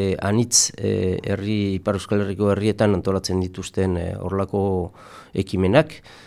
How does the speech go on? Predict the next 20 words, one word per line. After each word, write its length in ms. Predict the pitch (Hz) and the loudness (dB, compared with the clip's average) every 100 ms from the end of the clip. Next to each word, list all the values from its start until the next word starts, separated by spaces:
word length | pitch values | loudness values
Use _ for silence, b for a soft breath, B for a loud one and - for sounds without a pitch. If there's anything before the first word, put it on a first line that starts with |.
| b _ | b _
Aurreko 460 | - 95 107 104 101 101 | -2 0 0 2 2 4
larun-, 400 | 98 92 101 98 | 4 4 2 0
e, 160 | - 101 | -2 -2
ostiralean 720 | 101 98 - 107 95 101 98 | 0 -2 -2 2 4 4 2
izan 180 | 87 95 | 0 -2
zen 220 | 92 95 | 0 0
ere 220 | 95 98 | 2 2
Urruñan, 580 | 92 95 104 117 135 135 | 2 0 2 4 4 4
e, 140 | 90 107 | 0 0
harreraren 480 | 92 - 95 98 98 | -2 0 2 2 4
alde, 300 | 98 120 147 | 4 4 4
e, 240 | 143 85 90 90 | 2 -4 -4 -6
pintxo 380 | 92 90 95 90 | -6 -6 -6 -4
pote 340 | 95 95 95 92 90 87 - - - | -6 0 0 2 0 -2 -6 -10 -8
animatu 480 | 92 104 104 101 110 | -2 0 0 0 4
bat. 280 | 151 151 B B B B B B | 4 4 B B B B B B
Beraz, 520 | 95 107 120 123 - | 2 6 6 6 2
egun 340 | - 113 120 123 | 2 4 6 6
hori 240 | 123 135 120 | 8 8 6
ja, 260 | 90 117 | 4 6